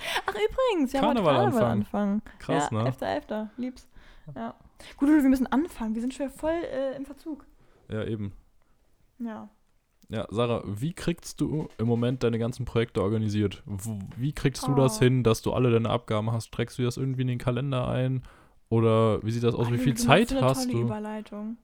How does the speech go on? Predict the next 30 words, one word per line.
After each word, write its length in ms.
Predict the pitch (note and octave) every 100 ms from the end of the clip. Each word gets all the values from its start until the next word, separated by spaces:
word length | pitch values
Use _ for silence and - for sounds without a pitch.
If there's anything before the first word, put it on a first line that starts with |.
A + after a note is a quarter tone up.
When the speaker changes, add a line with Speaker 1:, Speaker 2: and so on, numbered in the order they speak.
| -
Speaker 2:
Wie 100 | C#3
viel 160 | C3
Zeit 260 | - E3 F3
hast 180 | C#3 A2
du 60 |
eigentlich 180 | F#2+ A2
so 80 | G#2+
insgesamt 400 | G#2+ - A2 A2+
so 240 | - G#2+ G#2+
circa 280 | - A#2+ A2
für 120 | -
deine 200 | G2 G2
Projekte? 380 | G#2 G2+ G2+ A2+
Ist 100 | -
das 120 | G2+
sehr 100 | A2+
unterschiedlich 580 | A#2+ A#2 B2 C#3 D3+ D#3
oder 480 | E3+ B2+ B2 B2 B2 -
ist 120 | -
es 120 | A2+
so, 200 | - G#2+ A2+
hier 120 | A#3+ A#2
Speaker 1:
Ähm. 80 |
Speaker 2:
morgen 280 | G#2 A#2 B2
Abgabe, 440 | B2 A#2+ A#2+ A#2 A2+
hier 160 | G#2+
in 100 | G#2
drei 260 | - G#2 G#2
Wochen? 220 | B2 C3+
Speaker 1:
<laughs> 400 | B2+ B2+ B2+ A#2+